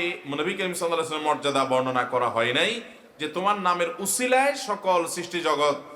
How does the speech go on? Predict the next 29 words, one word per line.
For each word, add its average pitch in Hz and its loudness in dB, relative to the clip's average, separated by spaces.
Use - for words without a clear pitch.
সবকিছু 202 -2
সৃষ্টি 151 -4
হয়েছে, 117 -4
এটা 196 0
আল্লাহ 185 2
তাআলা 180 0
কোথায় 196 2
বলেছেন? 131 -2
এবং 175 4
নবী 196 2
করিম - -2
সাল্লাল্লাহু 233 0
আলাইহি 208 -2
ওয়াসাল্লামের 185 0
কোন 180 -2
হাদিসে 180 0
বিশুদ্ধভাবে 160 0
বর্ণিত 123 0
হয়েছে? 101 0
হ্যাঁ, 151 2
তিনি 226 0
বলেছেন, 220 2
"আমি 202 -2
আদম 185 2
সন্তানদের 190 -2
মধ্যে 185 -4
সব, 175 -2
সবার 185 4
সেরা, 175 0